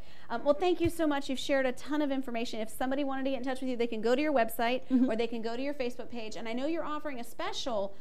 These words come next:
Speaker 1: right now. So
Speaker 2: Mm-hmm.
Speaker 1: if they, what do they have to do to get the special?
Speaker 2: Well, go to my webpage, which is femme defenses dot com, and F E M M E defenses dot com. And any pepper spray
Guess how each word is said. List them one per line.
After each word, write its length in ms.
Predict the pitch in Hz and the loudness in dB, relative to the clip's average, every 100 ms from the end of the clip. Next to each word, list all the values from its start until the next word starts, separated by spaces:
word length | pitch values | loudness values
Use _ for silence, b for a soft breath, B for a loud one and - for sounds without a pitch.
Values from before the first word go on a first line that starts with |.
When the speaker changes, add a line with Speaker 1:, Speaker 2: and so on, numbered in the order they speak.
| B | B
Speaker 1:
right 320 | 208 226 226 226 | 0 2 2 2
now. 420 | 202 190 185 233 | 0 0 0 -2
So 320 | 247 254 233 | 2 4 2
Speaker 2:
Mm-hmm. 100 | 220 233 | 2 0
Speaker 1:
if 140 | - | 0
they, 260 | 240 262 294 | 0 0 2
what 140 | 254 | 6
do 80 | 285 | 6
they 80 | 311 | 6
have 100 | 294 | 2
to 80 | 285 | 0
do 100 | 262 | 0
to 60 | 240 | 0
get 100 | 208 | -2
the 60 | |
special? 360 | 208 196 - - - - - b b - | -2 -4 -4 -6 -6 -6 -6 b b 6
Speaker 2:
Well, 320 | 277 - - | 8 8 4
go 240 | 254 285 359 | 6 8 6
to 400 | - 403 339 339 | 4 6 8 8
my 180 | 302 269 | 6 6
webpage, 720 | 226 254 320 - 262 226 262 | 6 6 6 4 6 6 4
which 220 | 226 233 | 2 2
is 160 | 233 - - | 0 0 0
femme 220 | 214 220 | 2 4
defenses 540 | 269 277 233 233 277 - | 4 4 2 2 0 0
dot 240 | 330 415 | -2 0
com, 300 | 233 170 262 - - - - - - | 0 0 0 -2 -4 -4 -4 -4 -2
and 260 | 208 190 190 | 0 0 0
F 120 | 196 - | -2 0
E 180 | 226 - | -2 0
M 200 | 214 220 | 0 0
M 220 | 226 226 - | 0 0 0
E 240 | 208 202 | 2 2
defenses 960 | 185 196 - 208 220 - 240 185 185 - | 0 -2 -2 0 0 2 6 6 4 0
dot 260 | 185 196 - | 0 0 0
com. 320 | 208 165 190 - B B B B | -2 0 -2 -4 B B B B
And 340 | 226 214 208 - | 2 4 2 2
any 520 | 254 269 370 359 - - - - - | 4 6 4 0 -2 -4 -4 -6 -2
pepper 280 | 294 277 330 | 0 2 2
spray 440 | 339 - 311 320 | 2 4 6 6